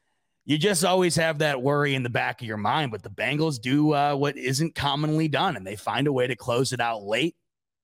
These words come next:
and get the job done. So a twenty-four, uh, seven twenty-four victory for the Bengals, a thirty-three seventeen victory for the Niners over the Dolphins, and that was all that was needed to propel the Bills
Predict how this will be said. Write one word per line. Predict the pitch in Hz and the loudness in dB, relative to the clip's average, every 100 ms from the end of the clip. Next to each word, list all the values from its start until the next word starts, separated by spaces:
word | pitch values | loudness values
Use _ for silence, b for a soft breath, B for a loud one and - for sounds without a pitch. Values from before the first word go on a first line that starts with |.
| _ - | _ -6
and | 120 110 | -6 -2
get | 123 139 120 | -2 -2 -4
the | 120 | -2
job | 117 113 113 110 | 0 -2 -2 -2
done. | 117 98 | -2 -2
So | - 113 | -4 -2
a | 107 | -2
twenty-four, | - 147 180 - - | 0 0 0 -2 0
uh, | 131 120 | 2 2
seven | 117 151 139 131 | 0 0 0 -2
twenty-four | - 135 151 151 147 | 0 0 2 2 2
victory | 123 131 - 135 | 0 -4 -2 -2
for | 131 | -2
the | 123 | -4
Bengals, | 110 117 113 110 101 B B B B | -2 -2 -2 -4 -6 B B B B
a | 107 | -4
thirty-three | - 160 160 - 156 143 | 0 2 2 2 2 2
seventeen | - 139 139 127 139 127 120 110 - _ - | 2 0 -2 -4 -2 0 0 -4 -8 _ -4
victory | 127 123 127 123 | -2 -2 -2 -2
for | 113 | -2
the | 107 | 0
Niners | 123 131 135 127 110 - | 0 2 0 0 0 2
over | 147 156 | 2 2
the | 143 | 0
Dolphins, | 120 123 123 123 120 117 | 0 0 0 -2 -4 -4
and | 113 110 110 | -6 -4 0
that | 120 147 - | 0 -2 -4
was | 117 - | -6 -2
all | 127 131 143 | 2 2 2
that | 131 135 127 | 2 0 0
was | 135 110 | -2 0
needed | 117 117 85 - _ _ _ _ - | 0 0 -4 -10 _ _ _ _ -4
to | 120 | -2
propel | 110 - 127 147 | -2 0 0 2
the | 147 | 0
Bills | 123 131 131 131 | 0 2 2 0